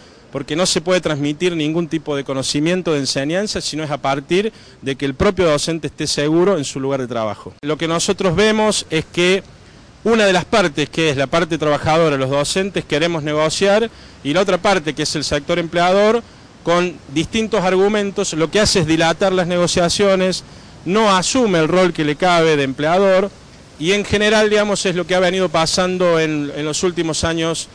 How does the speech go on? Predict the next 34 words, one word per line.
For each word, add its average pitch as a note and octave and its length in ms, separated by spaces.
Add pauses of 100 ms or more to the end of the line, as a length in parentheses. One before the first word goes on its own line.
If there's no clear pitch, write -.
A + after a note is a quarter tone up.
(300)
con D3 140
este D#3+ 200
tema E3+ 240
de D3+ 80
relaciones C#3+ 480
laborales D3+ 680
entre C3+ 240
docentes D3 480
y C#3+ 60
escuelas C3 300
privadas. A2+ 600 (360)
De E3+ 120
todos G#3 280
modos, G3 520 (300)
el D3+ 140
sadop F3+ 300
no F3+ 140
tiene G#3+ 340
centrada F#3 800 (420)
toda G3+ 260
su - 120
expectativa E3+ 800 (140)
en D#3 240
esta G#3+ 280
actuación E3+ 520
en D#3 80
el D3 100
Ministerio C#3+ 420
de E3+ 40
Trabajo, A#3+ 580 (360)
sino F#3+ 240
sobre G#3 340
todo A#3+ 500 (160)
tiene F#3+ 720